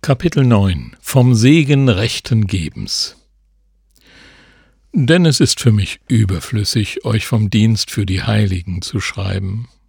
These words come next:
Denn ich kenne euren guten Willen, für den ich euch bei den Mazedoniern rühme und sage,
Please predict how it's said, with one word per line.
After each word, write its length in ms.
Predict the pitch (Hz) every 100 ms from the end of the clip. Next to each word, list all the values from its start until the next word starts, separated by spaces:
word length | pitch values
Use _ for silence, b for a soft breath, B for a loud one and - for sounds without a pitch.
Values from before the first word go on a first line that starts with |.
| _
Denn 120 | 143 135
ich 180 | 123
kenne 500 | - 160 143 101 87 - _
euren 460 | - 101 98 95 98
guten 380 | 101 101 107 95
Willen, 380 | 107 104 98 92 B B B
für 180 | - 113
den 180 | 107 101
ich 140 | 95
euch 200 | 98 95
bei 140 | -
den 180 | 92 95
Mazedoniern 720 | 92 95 92 98 113 101 95
rühme 440 | 85 92 117 107 95
und 220 | 85 87
sage, 460 | - 98 107 98